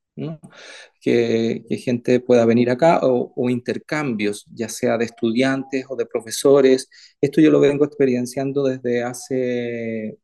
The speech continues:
eh, siete años, desde el dos mil quince que hice la, la prim-, el primer intercambio, y, y creo que en algún momento esto habría que, eh, abrirlo a, a los estudiantes para que ellos también puedan tener alguna experiencia,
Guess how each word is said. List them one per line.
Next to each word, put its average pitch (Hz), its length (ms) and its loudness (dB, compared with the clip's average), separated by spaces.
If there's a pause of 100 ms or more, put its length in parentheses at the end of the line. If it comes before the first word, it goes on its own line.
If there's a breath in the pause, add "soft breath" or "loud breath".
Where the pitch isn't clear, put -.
eh, 110 460 -2
siete 131 360 0
años, 131 300 0
desde 131 140 -4
el 117 80 -6
dos 113 100 0
mil 123 260 -2
quince 151 360 -2
que 127 100 -4
hice 123 220 -4
la, 113 260 0
la 110 220 -8
prim-, 117 200 -16
el 110 120 -10
primer 120 260 -4
intercambio, 170 600 2 (340 loud breath)
y, 208 300 2
y 135 220 2
creo 151 220 4
que 151 100 -4
en 139 40 0
algún 139 240 2
momento 190 380 4
esto 175 240 -4
habría 160 280 -2
que, 156 420 -6 (100)
eh, 131 180 -10
abrirlo 143 560 -2
a, 120 420 0
a 120 80 0
los 131 200 -2
estudiantes 135 560 2
para 127 260 -2
que 120 240 -6
ellos 123 200 -2
también 117 260 -16
puedan 120 260 -4
tener 120 220 -6
alguna 120 300 -2
experiencia, 131 640 -4